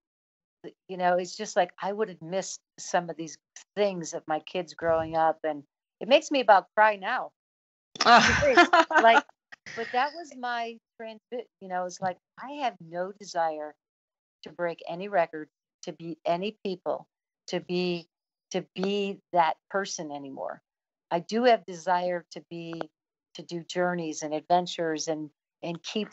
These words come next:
Speaker 1: that love alive with myself. But it just was like, this is not what I need to be. I don't need my name on some side of a van. And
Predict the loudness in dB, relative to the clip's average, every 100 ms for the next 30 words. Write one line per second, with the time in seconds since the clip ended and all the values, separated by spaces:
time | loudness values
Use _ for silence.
0 | 2 4 4 0 4 4 4 -4 -2 -2
1 | -2 -10 -12 -8 -6 2 2 2 -2 -2
2 | -2 _ _ _ _ _ -14 -14 -10 -6
3 | -6 -4 -6 -4 -2 -4 _ _ _ _
4 | -6 -6 -8 -12 -4 0 0 0 _ _
5 | _ _ _ _ -2 2 0 -2 -12 -12
6 | -12 -6 -4 2 2 0 -6 -6 -6 -6
7 | -6 -8 -4 -6 -6 -6 -6 -4 2 4
8 | 4 -2 -10 -4 -2 0 -2 -4